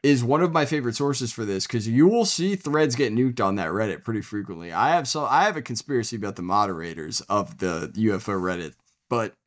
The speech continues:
I don't even wanna go into it. But the, uh,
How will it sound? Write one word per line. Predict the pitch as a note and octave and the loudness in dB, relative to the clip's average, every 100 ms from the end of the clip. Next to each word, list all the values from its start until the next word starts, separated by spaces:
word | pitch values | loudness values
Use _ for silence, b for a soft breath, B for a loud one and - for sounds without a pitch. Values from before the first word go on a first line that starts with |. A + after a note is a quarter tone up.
| - - - | -20 -14 0
I | C3+ | 2
don't | E3+ | 4
even | D3 C#3 | 0 -2
wanna | B2+ | -2
go | A2+ G#2+ | -2 -4
into | G#2+ F#2+ | -6 -8
it. | - - | -8 2
But | C#3+ B2+ - b b b | 2 2 -6 b b b
the, | B2 C#3+ C#3+ C#3 | 2 6 8 8
uh, | A#2+ A2+ A3+ | 6 4 2